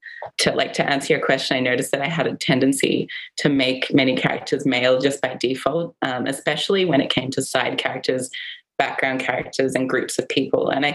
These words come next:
think that was partly the legacy of, of literature in general and partly the epic and mythological stories that have been influential for me. But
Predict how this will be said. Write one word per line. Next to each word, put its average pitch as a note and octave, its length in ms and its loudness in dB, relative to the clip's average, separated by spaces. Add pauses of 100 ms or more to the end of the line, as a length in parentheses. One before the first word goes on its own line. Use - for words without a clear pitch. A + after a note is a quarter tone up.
think E3+ 320 -4 (380)
that D3+ 140 2
was D3+ 140 0
partly C#3 400 0
the C3+ 140 2 (100)
legacy C3+ 380 0
of, B2+ 160 -2 (120)
of C#3+ 120 2
literature C#3 500 0
in C3+ 60 2
general B2+ 580 2
and C#3 180 0
partly C#3 600 0 (400)
the - 160 2
epic C#3 320 0
and C3+ 100 2
mythological C3 560 2
stories C3+ 400 2
that C#3 100 6
have C3+ 140 0
been - 80 4 (120)
influential C3 500 2
for - 120 2
me. C3 300 0
But C#3 260 -4